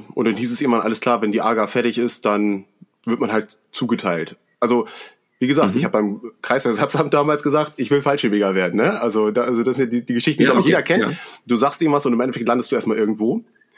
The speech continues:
Speaker 1: Und, äh,
Speaker 2: Genau.
Speaker 1: nach der Grundausbildung kam danach noch direkt die, äh, S G A, also die Spezialgrundausbildung.
Speaker 2: Mhm.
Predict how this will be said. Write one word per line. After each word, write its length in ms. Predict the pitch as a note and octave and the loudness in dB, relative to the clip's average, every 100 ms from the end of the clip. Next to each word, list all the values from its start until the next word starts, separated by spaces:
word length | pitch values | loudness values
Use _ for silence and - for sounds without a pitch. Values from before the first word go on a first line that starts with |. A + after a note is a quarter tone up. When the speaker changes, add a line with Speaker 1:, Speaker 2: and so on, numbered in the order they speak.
| - - _ | -20 -20 _
Speaker 1:
Und, 300 | - B2 B2 | 0 2 2
äh, 300 | B2+ A2+ A2+ | 0 0 2
Speaker 2:
Genau. 160 | - D3 | 2 2
Speaker 1:
nach 120 | C#3 | 2
der 120 | D#3+ | 0
Grundausbildung 420 | C3 D3+ D3 C#3+ C3 | 0 0 0 0 0
kam 180 | C3 | 0
danach 360 | C3 B2+ B2+ B2 | 0 2 0 -2
noch 180 | A#2+ - | -6 -6
direkt 440 | _ A#2+ A#2+ - | _ -4 -4 -4
die, 260 | A#2+ A2+ A2+ | -2 0 -2
äh, 260 | - G2+ - | -2 -4 -2
S 180 | E3 - | -2 -2
G 120 | E3 | -2
A, 140 | D3+ | 0
also 140 | C#3 G#2+ | -2 -2
die 120 | G2 | -6
Spezialgrundausbildung. 960 | - G2 A#2+ B2+ B2+ A#2+ - B2 A#2+ | -6 -4 0 2 0 0 0 0 2
Speaker 2:
Mhm. 200 | A#2+ A#2+ | 0 -2